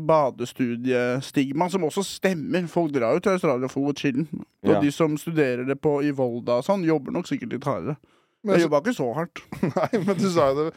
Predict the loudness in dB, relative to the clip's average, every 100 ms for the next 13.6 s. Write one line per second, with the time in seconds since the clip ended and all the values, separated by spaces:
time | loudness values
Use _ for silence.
0 | _ -6 -4 -2 -4 -6 -6 -2 -2 -4
1 | 0 0 0 -2 0 0 -2 -4 -4 -4
2 | -4 -4 -6 -8 -4 -2 4 4 2 4
3 | 4 4 2 0 0 2 4 4 2 2
4 | 2 4 2 4 4 4 2 2 2 4
5 | 4 2 0 0 0 0 2 2 0 0
6 | 0 2 4 2 0 2 4 4 4 0
7 | -2 -2 2 2 2 0 -6 -6 -4 -4
8 | 0 2 2 0 0 2 4 4 2 2
9 | -4 -2 -2 -2 -10 -20 _ _ _ _
10 | _ _ _ _ _ 0 4 6 6 4
11 | 2 0 -2 -6 -8 0 0 2 2 2
12 | -2 -4 -2 0 0 2 0 0 -2 -4
13 | -6 -14 -8 -8 0 2